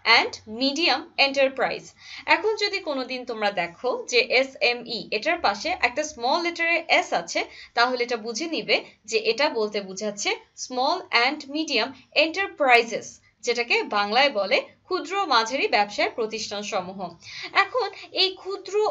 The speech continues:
ও মাঝারি প্রতিষ্ঠান সমূহ এর ক্রাইটেরিয়াগুলো কি কি, সেই জিনিসটা সম্পর্কে আমরা জানবো। তো আমরা যদি ম্যানুফ্যাকচারিং খাতের কথা বলি, তাহলে ম্যানুফ্যাকচারিং খাতে যদি কোনো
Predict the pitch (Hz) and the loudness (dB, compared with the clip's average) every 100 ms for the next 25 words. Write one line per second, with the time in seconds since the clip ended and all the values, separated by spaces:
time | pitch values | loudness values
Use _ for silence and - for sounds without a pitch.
0 | - 392 277 254 311 349 370 285 269 320 | 2 0 -2 -4 -4 -4 -2 0 0 -2
1 | 311 349 339 330 254 233 277 330 294 - | -4 -4 -4 -2 -4 -2 -4 -2 -4 -2
2 | 208 208 208 233 240 302 330 349 262 233 | -2 -2 0 2 2 2 -2 -2 0 -4
3 | 226 208 202 349 - - - 320 302 269 | -4 -12 -4 -2 -4 -12 -4 4 4 4
4 | 240 226 226 214 202 202 202 196 202 202 | -4 -6 -6 -6 -4 -4 -4 -4 -4 -4
5 | 185 165 170 - 370 339 - - - 277 | -6 -8 -10 -2 0 0 -4 -16 4 6
6 | 311 392 415 415 302 208 247 349 403 392 | 6 4 2 0 2 0 0 2 2 2
7 | 381 440 381 320 269 269 269 277 349 269 | -4 -4 -2 -2 0 0 -4 -4 -4 -4
8 | 254 - - 339 370 415 302 226 254 320 | -6 -8 -4 2 2 2 2 2 2 -2
9 | 359 339 349 359 339 226 - 262 - 240 | -4 -4 -6 -6 -6 -6 4 2 2 2
10 | 294 392 415 440 | 4 4 0 -2